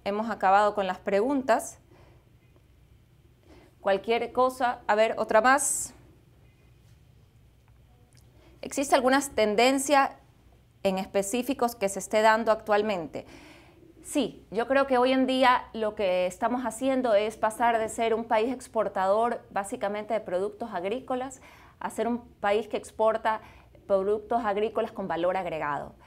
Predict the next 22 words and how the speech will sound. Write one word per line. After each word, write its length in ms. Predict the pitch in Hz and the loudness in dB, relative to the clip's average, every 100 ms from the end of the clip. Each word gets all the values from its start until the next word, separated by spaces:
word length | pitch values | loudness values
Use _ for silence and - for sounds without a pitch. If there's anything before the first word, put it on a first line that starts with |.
| - - | -14 -6
Por 100 | 185 | -4
ejemplo, 480 | 220 247 - 160 | -2 -4 -4 -8
somos 340 | - 196 208 196 | -6 -6 -6 -4
líderes 360 | 240 247 233 | 0 2 0
en 100 | 214 | -4
camarón 360 | 180 175 175 202 | -6 -2 -2 -2
a 40 | |
nivel 320 | 196 175 180 196 | -4 -4 -2 -4
internacional. 840 | 190 165 156 151 180 175 208 226 - - | -6 -10 -10 -12 -8 -2 -2 -2 -8 -8
Hoy 180 | 190 214 | -2 -2
en 120 | 214 | -2
día 180 | 208 220 | -4 -4
se 120 | 196 | -4
exporta 440 | 170 - 220 214 | -10 -4 -2 -2
el 80 | 208 | -6
camarón 460 | 196 170 170 185 202 | -8 -6 -4 -6 -8
apanado. 580 | - 160 160 156 - - - - - - - | -14 -10 -8 -8 -10 -14 -20 -20 -20 -20 -10
Tenemos, 340 | 202 202 202 202 | -4 -2 -4 -6
por 180 | 220 196 | -4 -4
ejemplo, 380 | 202 214 208 | -4 -6 -6
nuestras 340 | 190 185 190 180 | -6 -6 -8 -2
frutas, 580 | 247 269 254 208 - | 0 0 0 -2 -4